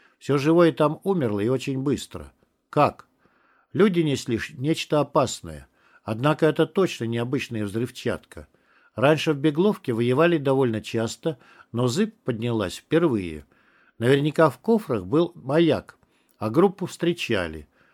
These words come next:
Контрольный срок вышел, отправили кого-то посмотреть и». На лице девушки появилось понимающее выражение, а потом она неожиданно улыбнулась.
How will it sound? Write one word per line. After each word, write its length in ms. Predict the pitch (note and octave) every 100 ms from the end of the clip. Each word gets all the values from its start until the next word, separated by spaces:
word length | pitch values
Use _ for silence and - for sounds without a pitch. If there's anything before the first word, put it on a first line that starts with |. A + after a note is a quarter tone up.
| _
Контрольный 500 | - B2 E3 F3 E3
срок 320 | D3 E3 F3
вышел, 480 | F#3 A#3 - G#2 D#2 - _ _
отправили 540 | - A#2 - F#3+ F#3+ E3
кого-то 400 | D#3 D#3 E3+ B2
посмотреть 800 | B2 - A#2+ A2+ D#3 G3 G#3 _ -
и». 280 | E3+ G#3 - _ _ _ _ _ _ _ _ _ _ _
На 100 | A2+
лице 320 | C3+ C3+ E3+
девушки 440 | D#3 G#3+ G#3+ - C#3
появилось 540 | - C3 D#3 F3+ C#3+
понимающее 640 | - C#3+ D3 C#3+ B2+ -
выражение, 720 | A#2 A#2 G#2+ G2+ B2+ D#3+ F3+ - - _
а 120 | G#2
потом 340 | - B2+ G3 F#3+
она 140 | F3
неожиданно 540 | D#3+ D3 C3 E3 D#3+
улыбнулась. 760 | D#3+ E3 E3 E3+ G2+ D#2 -